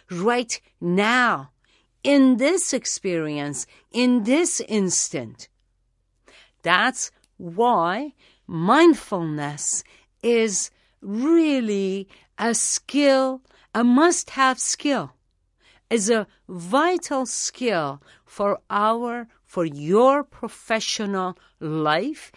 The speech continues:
in every aspect. And you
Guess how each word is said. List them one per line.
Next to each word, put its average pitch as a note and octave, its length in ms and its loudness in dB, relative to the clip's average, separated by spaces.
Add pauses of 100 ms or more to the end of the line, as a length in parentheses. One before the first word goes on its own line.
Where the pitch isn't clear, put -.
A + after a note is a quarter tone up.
(240)
in A3 240 0 (260)
every A#3+ 520 0
aspect. - 840 -8 (840)
And F3 480 -2 (240)
you G#3+ 720 -2